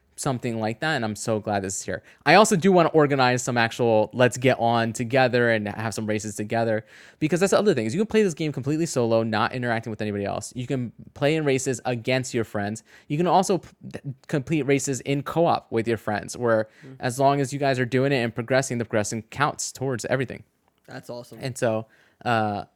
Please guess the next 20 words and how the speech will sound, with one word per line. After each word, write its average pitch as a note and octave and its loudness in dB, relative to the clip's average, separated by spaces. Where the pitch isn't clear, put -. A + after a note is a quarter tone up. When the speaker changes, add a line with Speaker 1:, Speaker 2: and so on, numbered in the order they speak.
Speaker 1:
I, A#2+ 0
I, A2 -4
I, G#2+ -2
I B2+ 2
also F3+ 4
just C#3+ -6
love A2+ 0
how A#2+ -2
well G#2+ 0
this G2 -8
game F#2 -12
runs, F2+ -14
you A2+ -6
know? G#2+ -4
Even D#3 0
on D3 2
quality, G#2+ 2
obviously A2+ -2
performance G2+ -8
is G2+ -10